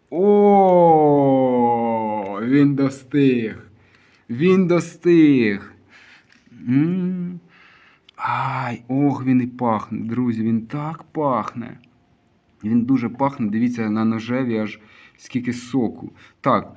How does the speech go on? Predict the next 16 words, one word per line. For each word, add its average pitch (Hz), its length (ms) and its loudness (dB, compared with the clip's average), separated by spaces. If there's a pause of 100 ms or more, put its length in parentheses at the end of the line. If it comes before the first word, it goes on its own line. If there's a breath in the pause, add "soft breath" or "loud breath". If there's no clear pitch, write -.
(180 loud breath)
я 139 220 0
буду 139 300 -2
зараз 117 380 -2
різати 147 520 -6
і 156 180 -4
спробую, 123 580 -4
з 98 60 -10
якої 170 280 -8
частини 147 440 -6
почати. 104 540 -8
Давайте 117 420 -6
я 110 320 -6 (140)
ось 104 260 -14
ці 151 320 -4 (320)
трішечки 110 520 -8
відріжу 110 720 -6